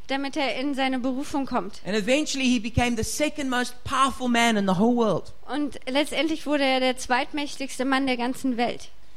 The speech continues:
Speaker 2: And eventually when his brothers came before him,
Speaker 1: Und als dann seine Brüder vor ihn gekommen sind,
Speaker 2: and they were terrified at what Joseph would do to them.
Speaker 1: und die hatten fürchterliche Angst, was Jesus, äh, was Josef ihnen tun würde.
Speaker 2: He, this is what Joseph said.
Speaker 1: Und das ist, was Josef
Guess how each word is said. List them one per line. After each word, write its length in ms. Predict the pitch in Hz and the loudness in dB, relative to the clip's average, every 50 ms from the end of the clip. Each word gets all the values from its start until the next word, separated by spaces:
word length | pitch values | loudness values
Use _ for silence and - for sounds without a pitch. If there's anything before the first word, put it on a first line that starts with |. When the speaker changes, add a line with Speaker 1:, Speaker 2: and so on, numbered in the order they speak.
| - - - - - - | -10 -10 -10 -10 -4 0
Speaker 2:
And 220 | 220 233 247 233 | 2 2 2 2
eventually 580 | - 214 175 247 294 311 320 320 - 269 269 254 | 0 0 0 2 2 2 2 0 -2 -2 -2 0
when 200 | 233 233 240 233 | 0 2 2 2
his 200 | 247 240 196 165 | 2 2 0 -6
brothers 500 | - - 247 269 311 262 269 247 - - | -4 0 4 4 4 4 2 -2 -2 4
came 260 | - 262 262 254 226 | 4 4 4 4 0
before 360 | 220 214 - - 277 277 254 | -2 -4 -2 -2 0 0 2
him, 220 | 208 185 190 233 - - - - - - - | 0 0 -2 -2 -6 -8 -10 -10 -10 -6 -4
Speaker 1:
Und 260 | 254 285 285 254 - | -4 -4 -4 -2 2
als 220 | 277 277 285 - | 2 2 2 2
dann 240 | - 302 285 285 285 | 2 2 2 2 4
seine 240 | 254 269 262 262 262 | 4 4 4 2 0
Brüder 400 | 247 - - 311 285 285 269 269 | -4 -2 -2 0 2 2 0 0
vor 200 | - - 294 294 | 0 0 0 2
ihn 140 | 294 285 277 | 2 0 -2
gekommen 380 | 262 247 - 269 254 254 254 | -4 -4 -2 -2 0 0 0
sind, 340 | 226 233 269 320 381 - - - - | -2 -2 -2 -4 -4 -6 -6 -10 -6
Speaker 2:
and 140 | - 208 220 | -6 -2 -2
they 120 | 269 302 | 0 0
were 140 | 277 285 - | 0 -2 2
terrified 640 | - - 277 311 311 311 277 - - 254 240 240 208 | 6 8 8 10 10 8 6 6 4 4 4 4 2
at 100 | 208 208 | 0 -2
what 220 | 226 233 - - | -2 -2 0 2
Joseph 360 | 226 226 233 240 214 226 190 | 2 2 2 2 0 -4 -4
would 180 | 214 233 175 160 | -4 -4 -2 0
do 120 | 220 220 | 0 0
to 140 | - - 202 | 2 2 2
them. 200 | 185 165 135 - - - - - - | 2 2 2 0 -2 -8 -10 -10 -6
Speaker 1:
und 200 | - 269 285 254 | -6 -6 -4 -4
die 140 | 262 277 277 | -4 -2 -2
hatten 320 | 269 226 - 262 262 262 262 - - - - | -2 -2 -2 -4 -6 -6 -8 -10 -10 -10 0
fürchterliche 600 | - 339 381 359 - - 311 294 285 277 - 254 | 4 6 6 6 6 2 2 2 2 -2 -2 -2
Angst, 220 | - 247 294 - - | -2 -2 -4 -2 -2
was 160 | 254 254 - | -2 -2 -2
Jesus, 300 | 254 277 262 262 262 - - | -4 -4 -4 -4 -6 -4 0
äh, 180 | - 262 254 240 | 2 2 4 4
was 300 | 254 262 254 - - - - | 4 2 2 -2 -8 -8 -6
Josef 400 | 240 240 285 302 294 311 302 - | -2 2 4 4 4 4 2 0
ihnen 180 | - 247 269 262 | -2 -4 -4 -2
tun 280 | - 311 330 330 285 | 0 2 2 4 4
würde. 240 | 240 233 226 269 349 349 - - - | 2 2 2 2 0 -2 -4 -10 -4
Speaker 2:
He, 160 | - - - - - | -2 -2 -2 0 2
this 180 | 180 233 233 - | 0 2 2 2
is 140 | 247 202 | 0 2
what 200 | 208 220 214 - - | 2 0 0 2 2
Joseph 320 | 196 196 202 185 196 190 - | 2 2 2 2 -2 -4 -2
said. 320 | - 175 139 123 - - - | -2 0 0 -2 -2 -6 -6
Speaker 1:
Und 180 | - 262 277 254 | -6 -6 -4 -2
das 180 | 262 294 - | -4 -4 -4
ist, 140 | 294 294 294 | -6 -4 -2
was 240 | 277 269 277 277 - | -2 -2 -2 -2 -6
Josef 560 | - - 226 240 269 294 294 311 285 277 - | -8 -6 -4 -2 0 0 2 2 0 0 -2